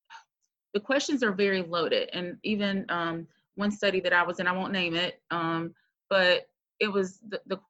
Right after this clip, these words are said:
questions were all related. Um, it would be like, um, Name a time when you prejudged someone. Name a time when you did this.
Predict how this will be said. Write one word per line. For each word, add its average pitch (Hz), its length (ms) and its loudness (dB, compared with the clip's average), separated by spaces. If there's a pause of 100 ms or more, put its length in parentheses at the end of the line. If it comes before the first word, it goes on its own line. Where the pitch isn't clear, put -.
(180)
questions 226 400 -4
were - 180 -4
all 180 480 4
related. 180 520 0
Um, 175 360 -2 (300)
it 233 80 -6
would 226 140 0
be 190 380 2
like, 175 360 2
um, 170 440 -2 (760)
Name 330 220 2
a 359 40 -4
time 247 280 2
when 208 140 6
you 214 160 6
prejudged 175 500 2
someone. 98 480 -4 (240)
Name 294 160 4
a 359 60 -2
time 233 400 2
when 190 160 2
you 185 180 -2
did 170 240 -2
this. - 360 -4